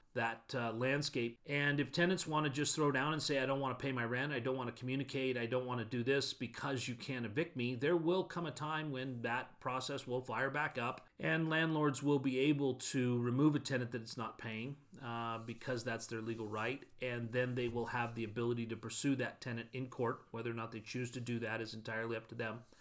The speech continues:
But it also puts the tenant in a position where if they have treated the landlord as, uh, without proper communication, without proper notice, without, uh, paying what they can, without trying to work on a solution, then the landlord is probably gonna reciprocate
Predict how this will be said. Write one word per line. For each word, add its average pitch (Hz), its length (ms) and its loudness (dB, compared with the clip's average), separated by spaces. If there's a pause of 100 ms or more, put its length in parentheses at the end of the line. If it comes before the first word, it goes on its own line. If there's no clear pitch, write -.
(140)
But 143 720 4
it 147 160 4
also 165 500 6
puts 160 320 2
the 143 100 0
tenant 180 460 0
in 147 160 0
a 127 40 -2
position 139 760 4
where 135 380 2
if 143 240 0
they 160 180 2
have 160 220 0
treated 170 580 2
the 131 100 2
landlord 139 920 2
as, 131 640 0 (320)
uh, 120 520 0
without 139 600 2
proper 160 280 4
communication, 143 800 -4
without 139 380 0
proper 151 320 0
notice, 123 500 -2
without, 139 500 2 (540)
uh, 123 360 0
paying 156 500 2
what 139 160 0
they 117 100 0
can, 127 420 -4
without 131 360 -2
trying 160 340 0
to 165 80 2
work 143 220 0
on 127 100 -4
a 117 40 -4
solution, 120 500 -2
then 127 160 0
the 123 80 -2
landlord 165 440 2
is 139 80 0
probably 170 460 0
gonna 147 220 -2
reciprocate 123 760 -2